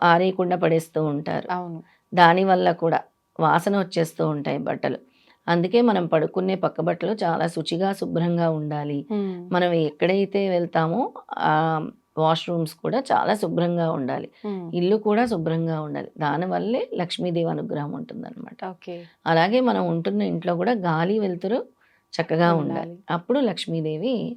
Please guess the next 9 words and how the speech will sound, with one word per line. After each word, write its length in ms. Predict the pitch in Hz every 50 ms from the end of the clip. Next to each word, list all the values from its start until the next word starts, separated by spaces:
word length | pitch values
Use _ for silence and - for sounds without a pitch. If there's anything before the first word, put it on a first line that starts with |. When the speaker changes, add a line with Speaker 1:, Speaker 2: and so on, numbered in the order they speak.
| - -
Speaker 1:
తప్పకుండా 520 | 160 156 - - 147 - 151 156 156 151 170
ఉంటుంది. 380 | 156 - - - _ - - -
Speaker 2:
మ్మ్. 500 | 196 190 190 185 180 175 170 165 165 175 175 190
Speaker 1:
ఇంకా 280 | 196 196 190 202 233 226
అమ్మవారి 440 | 208 196 190 185 190 196 196 185
అనుగ్రహం 460 | 180 175 175 165 175 180 185 190 185 170
కావాలి 520 | 170 - 160 160 160 165 160 160 160 160
అని 120 | 156 151
అంటే 380 | 147 147 147 147 226 254 466 -